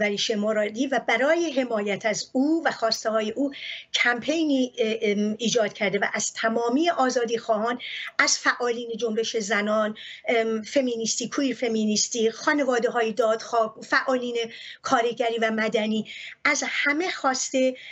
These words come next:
اه، درخواست کرده که در همبستگی با وریش-، وریشه مرادی یک ویدیو کوتاه از خودشون درست بکنن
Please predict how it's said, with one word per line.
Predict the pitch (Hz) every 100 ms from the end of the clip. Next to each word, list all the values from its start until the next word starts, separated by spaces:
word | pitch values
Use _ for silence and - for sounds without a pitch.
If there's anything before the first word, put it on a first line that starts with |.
| -
اه، | 254 240
درخواست | 226 233 226 311 311
کرده | 240 220 214
که | 226
در | 214 214
همبستگی | 220 - 226 226 226 - 240 349
با | 311
وریش-، | 269 254 254 - -
وریشه | 254 254 247 240
مرادی | 220 226 220 208 262 254
یک | 254 247
ویدیو | 233 214 247
کوتاه | 262 247 240 311
از | 285 -
خودشون | 262 233 247 226
درست | 226 226 -
بکنن | 220 220 214